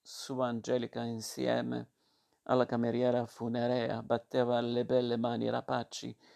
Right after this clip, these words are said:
Vennero pronunziati discorsi, aggettivi carichi di superlativi e di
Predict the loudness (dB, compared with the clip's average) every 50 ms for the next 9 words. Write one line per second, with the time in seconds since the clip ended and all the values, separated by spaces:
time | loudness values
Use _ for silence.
0 | _ _ _ _ 2 4 4 4 4 2 2 2 2 2 2 0 0 0 0 -2
1 | -4 -6 -6 -4 -4 -4 -2 -4 -6 -6 -6 -8 -8 -4 0 4 4 4 4 2
2 | -2 -8 -6 -4 -4 -4 -4 -6 -8 -10 -8 -6 -6 -4 -4 -6 -6 -4 -2 -2
3 | -2 -2 -4 -4 -6 -6 -4 -4 -4 -4 -4 -6 -8 -6 -2 -2 0 0 0 -2
4 | -2 -2 -4 -2 -2 -2 -2 -2 -2 -2 -4 -6 -6 -8